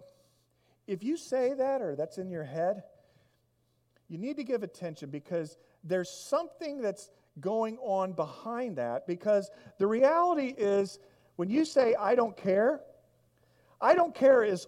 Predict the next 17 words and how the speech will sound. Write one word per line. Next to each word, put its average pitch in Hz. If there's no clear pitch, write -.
often 190
what 185
we 175
say 247
about 165
things 165
that 190
we 196
actually 165
care 135
deeply 131
about. 135
Okay. -
So 202
it's 190
an 208
indicator. 277